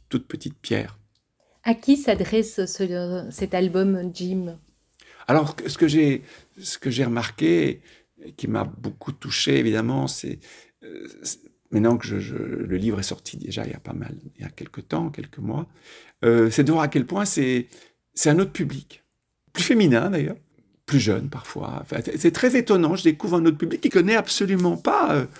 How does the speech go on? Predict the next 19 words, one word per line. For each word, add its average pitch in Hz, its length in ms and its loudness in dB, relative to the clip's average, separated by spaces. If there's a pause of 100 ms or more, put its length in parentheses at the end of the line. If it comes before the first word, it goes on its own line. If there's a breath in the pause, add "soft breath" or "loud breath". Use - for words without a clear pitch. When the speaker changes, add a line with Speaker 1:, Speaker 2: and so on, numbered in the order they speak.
(200 loud breath)
Speaker 1:
mon 123 140 2
travail 127 360 0
d'auteur 113 520 -2 (160)
de - 140 -8
bande 110 220 -2
dessinée, 107 460 -6 (520 soft breath)
mais 120 220 4
qui 147 220 2
est 147 60 6
intéressé 143 880 2 (200)
par 147 160 -8
ce - 100 -6
sujet, 143 480 -4 (680 soft breath)
qui - 220 0
est 127 160 0
touché 202 320 2
par 143 200 -10
ce - 100 -8
sujet. 131 440 -8